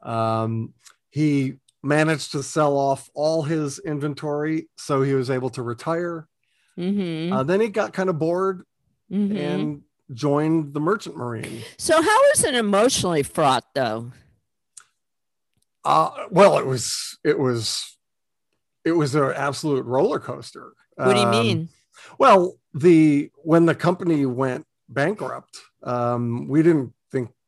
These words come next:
Speaker 1: we were, we thought we were gonna be homeless, you know?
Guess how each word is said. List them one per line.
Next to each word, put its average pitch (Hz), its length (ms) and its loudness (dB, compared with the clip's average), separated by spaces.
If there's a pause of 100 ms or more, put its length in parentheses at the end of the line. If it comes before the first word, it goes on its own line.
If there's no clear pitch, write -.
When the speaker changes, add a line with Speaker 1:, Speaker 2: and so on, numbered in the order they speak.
(220)
Speaker 1:
we 123 180 -6
were, 117 320 -4 (400)
we 147 180 0
thought 143 180 0
we 131 60 -4
were 131 120 -2
gonna 135 140 0
be 131 80 2
homeless, 151 540 -4
you 139 100 -12
know? 110 260 -4